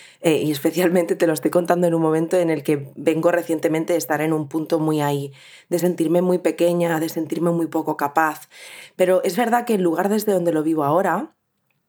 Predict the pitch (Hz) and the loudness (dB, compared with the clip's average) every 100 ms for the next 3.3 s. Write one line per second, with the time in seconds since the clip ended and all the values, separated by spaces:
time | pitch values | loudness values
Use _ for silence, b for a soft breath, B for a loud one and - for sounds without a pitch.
0 | _ _ - - 170 190 180 180 180 175 | _ _ -8 -2 0 0 -2 -2 -2 0
1 | 165 165 160 160 151 - 147 - 180 180 | 0 0 -2 -4 -4 -4 -6 0 0 0
2 | 156 165 - B B B - 175 165 156 | 0 -2 -4 B B B 0 2 4 2
3 | 147 147 | 0 -2